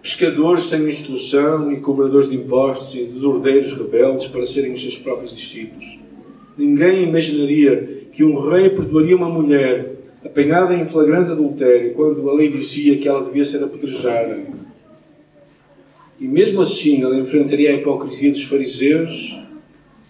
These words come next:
uma e outra vez. Derrubaria mesas quando as pessoas usassem indevidamente o templo que era dele.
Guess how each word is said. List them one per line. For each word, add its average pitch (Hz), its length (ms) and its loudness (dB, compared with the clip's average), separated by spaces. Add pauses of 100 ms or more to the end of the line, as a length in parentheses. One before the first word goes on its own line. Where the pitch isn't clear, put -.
(180)
uma 185 600 0
e 135 100 -2
outra 147 240 -2
vez. 98 560 -6 (520)
Derrubaria 147 680 2
mesas 143 520 0
quando 143 320 0
as 127 100 -2
pessoas 139 680 2
usassem 147 400 2 (100)
indevidamente 156 680 -2
o - 20 -10
templo 139 520 -2
que - 140 -10
era 117 140 -2
dele. 101 400 -4